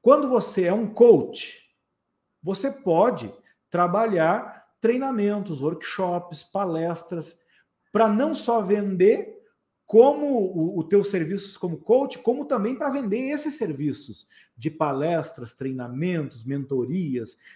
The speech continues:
workshops e por aí vai embora, entendeu? E não é um nem dois, são muitos casos de, de coaches que têm mais lucro vendendo treinamentos e vendendo mentorias do que vendendo coaching.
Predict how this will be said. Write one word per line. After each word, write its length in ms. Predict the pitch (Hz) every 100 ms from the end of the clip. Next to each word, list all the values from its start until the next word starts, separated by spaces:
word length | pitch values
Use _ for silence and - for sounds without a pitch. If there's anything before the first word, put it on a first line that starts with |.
| _ 131
workshops 760 | 147 - - 190 180 - 143
e 60 | 196
por 140 | 277
aí 140 | 277 254
vai 140 | 240
embora, 440 | 170 160 156 95 - _
entendeu? 580 | 104 110 139 208 208 - _ _ _ -
E 600 | 190 196 196 170 - - _ _ _ _ _ _ -
não 240 | 165 190 165
é 400 | 202 233 202 - -
um 160 | 196 233
nem 300 | 220 202 180
dois, 320 | 151 160 143
são 160 | - 139
muitos 480 | 139 202 240 -
casos 680 | - 156 135 101 90 - - _ _ _
de, 640 | 107 117 151 175 175 - - _ _ _ _ _ _ - - - _ 120
de 140 | 143
coaches 480 | 151 175 190 196 -
que 100 | 196
têm 340 | - 185 180
mais 380 | 165 185 240 160
lucro 320 | 160 196 180
vendendo 300 | 165 156 160
treinamentos 920 | 156 160 151 135 151 202 202 - _ _ -
e 20 |
vendendo 300 | 147 151 151
mentorias 720 | 147 143 135 127 165 165 - _ -
do 80 | 147
que 120 | 151
vendendo 260 | 160 160 160
coaching. 480 | 143 135 131 -